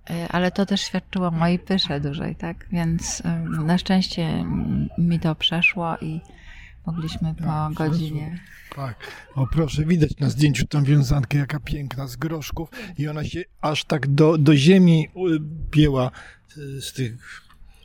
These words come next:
Speaker 2: kwiatów. Po prostu wziąłem moją, y, znajomą, y, która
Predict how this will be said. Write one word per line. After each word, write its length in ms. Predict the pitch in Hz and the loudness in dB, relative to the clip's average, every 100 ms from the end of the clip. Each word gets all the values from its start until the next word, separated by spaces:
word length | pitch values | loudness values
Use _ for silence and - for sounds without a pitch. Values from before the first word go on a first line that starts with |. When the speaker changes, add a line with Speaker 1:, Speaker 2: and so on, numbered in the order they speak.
| - | -20
Speaker 2:
kwiatów. 540 | - 147 131 110 143 - - - - _ | -8 -6 -6 -6 -8 -8 -16 -16 -20 _
Po 120 | 139 120 | -6 -4
prostu 360 | - - 147 | -4 -6 -4
wziąłem 340 | 127 143 151 143 | 0 4 6 6
moją, 440 | 143 147 147 156 | 6 6 4 2
y, 920 | 170 151 139 143 139 135 135 131 120 | 0 0 2 2 0 -2 -2 -4 -6
znajomą, 640 | 113 139 135 131 127 131 139 - - - - - | -4 -4 -2 -2 -2 -2 -4 -8 -16 -18 -20 -14
y, 60 | 143 120 123 - - - | -8 -8 -8 -10 -18 -16
która 560 | - - 127 131 131 | -10 -4 -4 -4 -8